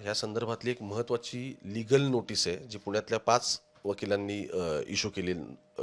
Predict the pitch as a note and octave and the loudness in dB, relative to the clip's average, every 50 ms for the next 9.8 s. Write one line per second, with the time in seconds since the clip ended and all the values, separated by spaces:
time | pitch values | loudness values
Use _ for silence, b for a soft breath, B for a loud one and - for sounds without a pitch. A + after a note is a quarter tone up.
0 | D#2+ - - E2+ - F#2 F2 F2 E2+ E2 - - - - - A2 G2+ G2+ G2 G2 | -4 -4 -4 -4 -4 -4 -4 -4 -6 -6 -6 -8 -10 -10 -10 -8 -6 -4 -4 -4
1 | F#2+ G2+ G2+ G2 G2 G2 G#2 G#2 G2 A2+ G2+ F2+ F2 F#2 G2+ - G2+ F#2+ F#2 F2+ | -4 -4 -4 -4 -4 -4 -4 -6 -4 -4 -2 -2 -4 -4 -6 -6 -6 -6 -4 -2
2 | F#2 F2 F2+ F2+ - F#2+ G2+ B2 - B B B B B B - - - G2+ F#2+ | -2 -2 -2 -2 -4 -6 -8 -8 -12 B B B B B B -6 0 4 6 6
3 | F#2+ E2+ F2+ E2 D#2 D2 - - D#2+ - - - - - - F2 - A2 G#2 - | 6 6 6 4 4 2 -4 -6 -8 -10 -14 -20 -20 -8 -6 0 2 2 4 4
4 | G#2+ G2+ - - G2+ F#2+ F#2 E2+ F2 F2+ - G2 F2 E2 E2 - F2 - - B | 4 2 2 0 -2 0 0 0 -2 -2 -2 0 0 0 -2 -2 -6 -12 -16 B
5 | B B B B B B B B B B B B B B B _ _ _ _ _ | B B B B B B B B B B B B B B B _ _ _ _ _
6 | _ _ _ _ _ _ _ - - - - - - _ _ _ _ - A2 A#2 | _ _ _ _ _ _ _ -20 -20 -20 -20 -20 -20 _ _ _ _ -6 -4 0
7 | A2 C3 C#3 C#3 C#3+ C#3 C#3 C3+ - - - - _ _ _ - - _ - - | 0 0 2 4 4 4 4 2 0 -6 -18 -20 _ _ _ -20 -20 _ -20 -18
8 | - G2+ G2+ A#2 B2 C#3 - - - A#2 A#2 B2+ B2 A#2 A#2+ A#2 A2+ A2+ G#2+ G#2 | -14 0 2 2 2 2 2 0 2 2 4 4 2 2 0 0 -2 -2 0 0
9 | G#2 G2+ G2+ - A2 F#2+ - - G2+ G2 G2+ G2+ - - G2 | 0 0 0 -2 -4 -6 -6 -6 -4 -4 -4 -4 -6 -8 -8